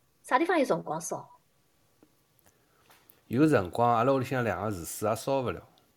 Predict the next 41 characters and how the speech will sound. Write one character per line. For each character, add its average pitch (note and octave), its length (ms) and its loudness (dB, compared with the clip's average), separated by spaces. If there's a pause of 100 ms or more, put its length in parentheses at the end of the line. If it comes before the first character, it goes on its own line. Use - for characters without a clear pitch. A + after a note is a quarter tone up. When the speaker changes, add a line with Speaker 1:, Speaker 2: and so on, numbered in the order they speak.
(160)
Speaker 2:
熟 A2 200 -4
食 D#3 140 4
比 E3 180 0
炒 D#3+ 220 0
几 - 140 -6
个 C#3+ 100 0
家 D#3 160 2
常 C#3+ 160 0
菜 A#2+ 140 -8
难 G#2+ 220 -4
多 C#3+ 120 -8
啦。 - 160 -6 (380)
比 C#3 80 -4
方 D#3 100 2
讲 C#3+ 160 4
搿 C3+ 80 0
熏 D3 300 -2
鱼， F#2 120 -6 (1200)
还 B2+ 80 -4
有 C3 100 4
搿 C#3 100 2
盐 G#2+ 160 0
水 - 300 -4
啊， - 60 -2 (720)
勿 A#2+ 80 -6
专 F#3+ 180 -2
门 F#3 100 -2
去 - 100 -8
学 A2 180 4
过， A#2 260 -8 (160)
根 E3+ 140 -4
本 E3 100 0
做 B2 100 -10
勿 C#3+ 80 -2
出 D3 160 -6
来 F2+ 100 -4
啊。 F2+ 200 -12 (2500)
Speaker 1:
侬 D4+ 220 4
是 F#4 80 8
老 F#3+ 180 6
板， A3 300 -4